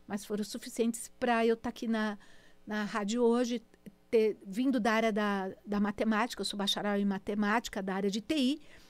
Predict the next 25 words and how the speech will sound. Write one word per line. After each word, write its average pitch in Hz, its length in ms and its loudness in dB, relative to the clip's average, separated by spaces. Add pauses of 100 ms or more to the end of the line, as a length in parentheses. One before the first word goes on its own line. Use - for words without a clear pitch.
(160)
e 254 80 -4
ter 269 160 2
migrado 254 600 4
pra 247 540 2 (280)
abrir 247 200 2
um 262 60 4
espaço 247 440 0
holístico 247 340 0
chamado 240 360 -2
Consciência 240 480 0
Cósmica, 247 500 0
que - 120 -8
vai 233 120 -4
completar 220 560 -6 (300)
vinte 233 400 2
anos, 220 480 2 (320)
vinte 262 240 -2
e 277 60 -2
oito 240 320 0
anos, 196 500 0 (520)
agora 202 280 0
em 220 120 6
junho. 190 440 0 (560)
Por 285 200 2
quê? 202 400 4